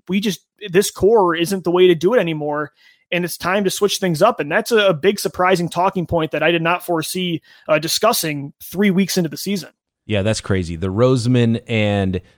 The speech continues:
Speaker 2: Doug Peterson combo would have probably been a top three draft pick in the N F L eighteen months ago, and we're talking about
Speaker 1: Right,
Speaker 2: this
Speaker 1: that's what
Speaker 2: thing,
Speaker 1: it feels
Speaker 2: so,
Speaker 1: like. And
Speaker 2: uh,
Speaker 1: even this summer, Brian, it
Speaker 2: Right.
Speaker 1: felt like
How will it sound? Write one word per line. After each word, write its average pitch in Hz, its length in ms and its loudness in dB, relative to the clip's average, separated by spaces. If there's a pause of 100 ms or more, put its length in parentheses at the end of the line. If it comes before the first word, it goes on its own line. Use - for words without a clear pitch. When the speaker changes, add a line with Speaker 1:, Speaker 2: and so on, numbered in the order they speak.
Speaker 2:
Doug 120 240 -4
Peterson 123 420 -2
combo 104 520 0
would 104 180 -4
have 95 80 -10
probably 110 300 -2
been 98 160 0
a 92 40 -2
top 107 340 -2
three 104 200 -6
draft 98 380 -4
pick 92 200 -6
in 92 60 -6
the 92 140 -6
N 87 80 -6
F 85 160 -8
L 90 200 -4
eighteen 85 280 -8
months 87 240 -8
ago, 78 180 -8
and 80 80 -6
we're 73 80 -10
talking 78 260 -10
about 208 120 -4
Speaker 1:
Right, 262 120 0
Speaker 2:
this 202 100 -2
Speaker 1:
that's 208 60 -8
what 226 80 -2
Speaker 2:
thing, 160 40 -4
Speaker 1:
it - 60 -12 (100)
feels 277 120 -4
Speaker 2:
so, 165 60 -4
Speaker 1:
like. 135 160 -10
And 170 240 -4
Speaker 2:
uh, 190 40 -2
Speaker 1:
even 196 180 0
this 170 200 -4
summer, 220 300 0
Brian, 139 400 -6
it 151 160 -4
Speaker 2:
Right. 156 100 2
Speaker 1:
felt 156 200 0
like 143 180 -6